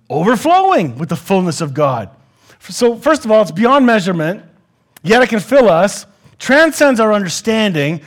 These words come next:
So if you think you can understand the love of God, you can't.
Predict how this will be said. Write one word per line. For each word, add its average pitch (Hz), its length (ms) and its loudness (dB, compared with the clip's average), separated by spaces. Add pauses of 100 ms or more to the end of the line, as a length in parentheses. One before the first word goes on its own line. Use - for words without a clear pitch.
So 202 100 -6
if 180 60 -2
you 208 100 -2
think 285 260 -4
you 240 80 -6
can 226 60 -2
understand 202 420 -4
the 180 40 -4
love 175 160 0
of 160 100 -6
God, 175 240 0
you 151 120 -10
can't. 202 640 -8